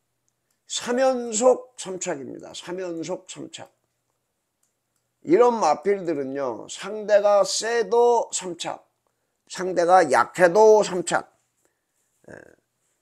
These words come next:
총 여덟 번을 뛰었는데 이 착 한 번입니다. 거기에 삼 착이 다섯 번이야.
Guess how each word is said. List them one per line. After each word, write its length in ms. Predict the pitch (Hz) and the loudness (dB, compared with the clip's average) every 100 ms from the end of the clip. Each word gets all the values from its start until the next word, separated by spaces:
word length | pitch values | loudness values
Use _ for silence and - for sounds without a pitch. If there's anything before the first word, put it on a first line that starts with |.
| _ | _
총 320 | - 262 240 | -4 -2 0
여덟 480 | 165 156 220 240 - | 2 2 0 -2 -4
번을 380 | - 220 208 190 | -4 -4 -4 -4
뛰었는데 800 | 214 202 175 127 156 139 117 - _ _ _ _ _ _ _ _ _ _ _ _ _ _ _ _ _ _ _ _ _ _ _ _ _ _ - | -4 -4 -6 -4 -2 -2 -2 -16 _ _ _ _ _ _ _ _ _ _ _ _ _ _ _ _ _ _ _ _ _ _ _ _ _ _ -8
이 360 | 156 220 233 - | -6 -6 -8 -8
착 460 | 208 226 226 - _ _ _ _ _ _ - | -4 -4 -4 -12 _ _ _ _ _ _ -14
한 220 | - 226 | -10 -2
번입니다. 640 | 226 180 143 120 - - _ _ _ | 0 0 -6 -10 -16 -20 _ _ _
거기에 680 | _ 139 143 175 190 190 - - | _ -10 -2 0 0 -2 -8 -6
삼 360 | - 220 233 | -6 -4 -4
착이 680 | - 196 185 180 214 196 _ | 2 4 4 4 -6 -8 _
다섯 440 | - 135 147 170 - | -8 -2 0 -2 -4
번이야. 420 | 127 104 - | -10 -10 -16